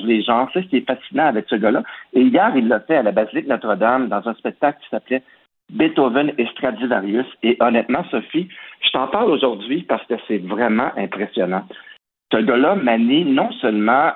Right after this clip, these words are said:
euh, le violon de façon magistrale, mais en plus de ça, hier,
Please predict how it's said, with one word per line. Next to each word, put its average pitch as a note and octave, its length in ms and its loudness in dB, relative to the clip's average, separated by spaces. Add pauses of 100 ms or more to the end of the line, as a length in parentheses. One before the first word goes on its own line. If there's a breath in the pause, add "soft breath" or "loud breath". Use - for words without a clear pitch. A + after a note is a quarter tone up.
euh, F#2 580 -4
le G#2+ 220 2
violon A2 500 0
de G#2+ 120 -6
façon G2+ 340 -2
magistrale, B2 840 -2 (400 loud breath)
mais B2 160 4
en B2 100 2
plus D#4+ 240 -2
de A#2 220 0
ça, D3+ 240 2
hier, A2 400 0